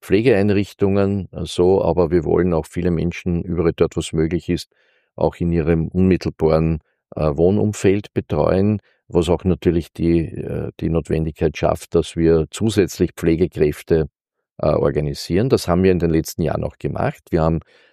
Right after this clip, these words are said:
äh, registriert, dass wir hier einen Fehl-, äh, Stand haben und haben dann sehr viel investiert, um die Ausbildungsplätze, äh, auszuweiten. Wir haben eng kooperiert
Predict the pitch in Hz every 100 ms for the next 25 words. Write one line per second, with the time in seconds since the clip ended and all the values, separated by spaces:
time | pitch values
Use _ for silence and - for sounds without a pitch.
0 | _ - 78 76 76 - _ _ - 82
1 | 80 - 78 92 110 - 92 - - 85
2 | 87 78 82 85 78 78 76 76 - -
3 | 82 87 76 _ _ _ _ - - 76
4 | 76 76 - 76 78 - 73 80 85 110
5 | 117 - _ _ - 80 85 85 85 85
6 | - 85 90 - 90 92 82 85 - -
7 | 87 104 101 - 87 92 85 82 82 -
8 | - 113 117 - 87 92 - 110 113 104
9 | _ _ - 92 92 - 90 - - 92
10 | 87 - - 95 90 82 78 78 82 85
11 | 90 - 78 80 85 98